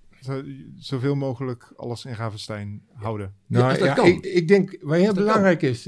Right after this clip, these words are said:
Speaker 2: die, die herontdekking van dat land van Ravenstein, van de geschiedenis van Ravenstein, dat dat gekoppeld is toch wel aan Martin Jan van Maurik, die hier in zijn eigen tuin,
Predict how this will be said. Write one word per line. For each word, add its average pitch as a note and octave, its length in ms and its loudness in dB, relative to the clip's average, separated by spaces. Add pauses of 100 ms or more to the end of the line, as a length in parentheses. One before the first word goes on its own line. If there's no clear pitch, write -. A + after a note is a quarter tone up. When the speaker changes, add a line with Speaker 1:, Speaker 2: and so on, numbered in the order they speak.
Speaker 2:
die, C#3 280 0
die C3 320 -2
herontdekking F#3 840 0
van C#3+ 140 -6
dat A#2 160 -2
land B2+ 220 -4
van A2+ 120 -6
Ravenstein, - 680 -10 (580)
van A2+ 360 -10
de A2 80 -12
geschiedenis A#2 460 -2
van C3+ 120 -6
Ravenstein, C3 640 -8 (420)
dat D#3+ 140 2
dat G3+ 120 4
gekoppeld F#3+ 460 -2
is C3 140 0
toch D3 140 -4
wel D#3+ 340 -2
aan D#3+ 400 -2 (140)
Martin F3 280 0
Jan G#2+ 160 -4
van A#2 120 -4
Maurik, C#3+ 460 -2
die D3+ 280 4
hier C3+ 340 2
in F#3 140 0
zijn C#3+ 160 -4
eigen F3+ 340 0
tuin, D#3 480 -2